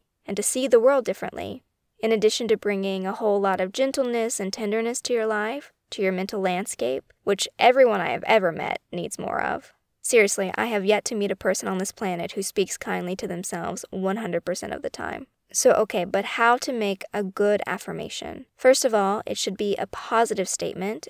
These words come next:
an assertive statement, and in the present tense. It's more useful to say, "I am beautiful," or, "I appreciate my body so much," than to say, "I'm not fat," or, "I wish I wasn't fat."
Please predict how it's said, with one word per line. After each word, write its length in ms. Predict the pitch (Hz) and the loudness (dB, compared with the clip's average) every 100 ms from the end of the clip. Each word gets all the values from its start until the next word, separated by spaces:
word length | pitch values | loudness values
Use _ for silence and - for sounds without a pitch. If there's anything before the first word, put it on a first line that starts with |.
| - | -10
an 120 | 175 | -6
assertive 480 | - - 226 214 185 | -4 0 2 2 0
statement, 640 | - 170 - 185 202 - _ - | -2 -2 -2 -6 -6 -10 _ -6
and 160 | 214 | -4
in 180 | - 214 | -2 0
the 80 | 202 | -2
present 420 | - 196 190 196 | -4 -6 -4 -8
tense. 520 | - - - - - _ _ - | -8 -10 -8 -12 -12 _ _ -12
It's 120 | - | 0
more 140 | 226 | 2
useful 260 | 226 - 196 | 2 0 -6
to 120 | 208 | -6
say, 320 | - 185 180 - | -2 0 0 2
"I 140 | 220 | 0
am 160 | 240 220 | 0 -2
beautiful," 640 | 196 196 - 208 208 285 _ _ | 0 -2 -4 -8 -8 -8 _ _
or, 300 | - 185 - - | -4 -2 -2 -4
"I 120 | 202 | -4
appreciate 680 | 196 - 226 240 233 214 202 | -4 -4 -4 -2 0 0 -2
my 140 | 196 | -2
body 280 | 185 196 190 | -2 -2 -2
so 280 | - 240 233 | -2 -2 -2
much," 480 | 185 202 - - _ _ _ | -2 -4 -8 -14 _ _ _
than 320 | 185 208 196 | -2 0 0
to 100 | 208 | 0
say, 520 | - 202 185 185 180 - | -2 -2 0 0 -2 -2
"I'm 200 | 190 208 | -2 0
not 240 | 208 202 190 | 0 -2 -4
fat," 480 | 185 170 185 - _ _ _ | -4 -4 -6 -10 _ _ _
or, 640 | - 180 175 175 165 165 165 | -2 0 0 0 0 -2 -2
"I 180 | - 185 | -2 0
wish 280 | 190 - - | 4 2 4
I 100 | 175 | 0
wasn't 300 | 175 175 185 | 0 -2 -6
fat." 440 | 180 175 185 - | -4 -4 -6 -12